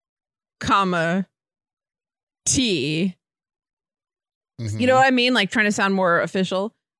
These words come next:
Speaker 1: And, oh, okay. On behalf, in, in
Speaker 2: Oh, yeah.
Speaker 1: whereof.
Speaker 2: If it's
Speaker 1: in
Speaker 2: exa-,
Speaker 1: wh-
Speaker 2: we need some le-, some straight up old timey legalese, like, in where, in whereof, therefore.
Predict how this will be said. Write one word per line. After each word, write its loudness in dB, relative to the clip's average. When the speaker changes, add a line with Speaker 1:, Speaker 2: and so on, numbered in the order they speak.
Speaker 1:
And, -4
oh, 4
okay. 0
On 2
behalf, 2
in, 2
in 2
Speaker 2:
Oh, 2
yeah. 4
Speaker 1:
whereof. 4
Speaker 2:
If 0
it's 2
Speaker 1:
in 2
Speaker 2:
exa-, 2
Speaker 1:
wh- 0
Speaker 2:
we 0
need -2
some 0
le-, -2
some -2
straight 0
up 0
old -2
timey -2
legalese, -6
like, -6
in 2
where, 2
in 4
whereof, 2
therefore. -2